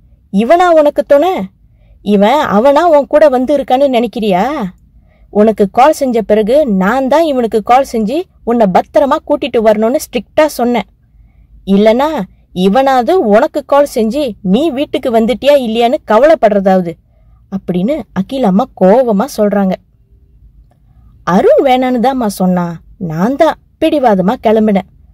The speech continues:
அதான் நான் பத்திரமா வந்துட்டேனேம்மா." அருணை விட்டு கொடுக்காம பேசினா பாரு. அங்க பாதி போதையில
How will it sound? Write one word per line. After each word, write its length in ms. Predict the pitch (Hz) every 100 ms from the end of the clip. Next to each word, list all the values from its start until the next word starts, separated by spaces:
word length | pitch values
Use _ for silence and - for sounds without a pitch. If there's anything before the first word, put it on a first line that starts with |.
| _ _ -
அதான் 260 | 170 175 381
நான் 140 | 466
பத்திரமா 500 | 247 240 240 262 277
வந்துட்டேனேம்மா." 800 | 220 220 294 262 202 175 170 170 165 - - - - -
அருணை 500 | 180 185 269 269 285 -
விட்டு 320 | 254 302 349
கொடுக்காம 440 | - 202 190 165 220 -
பேசினா 440 | 226 220 - 202
பாரு. 400 | 277 220 208 202 - _ _ _ _ _ _ _ _ _ _ _ _ -
அங்க 260 | 269 233
பாதி 380 | 196 175 247 480 415
போதையில 500 | 240 262 269 262 247